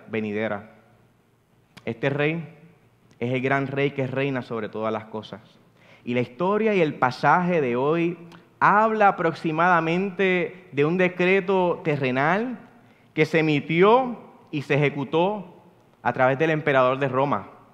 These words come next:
Este emperador emite un decreto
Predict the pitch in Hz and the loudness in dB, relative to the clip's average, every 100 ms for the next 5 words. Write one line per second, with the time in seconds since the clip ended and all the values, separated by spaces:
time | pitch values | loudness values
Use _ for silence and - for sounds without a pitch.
0 | _ _ _ _ _ _ - 143 143 165 | _ _ _ _ _ _ -2 0 4 4
1 | 180 220 190 165 170 175 170 185 247 196 | 6 4 2 0 0 2 2 4 4 4
2 | 180 190 | 0 0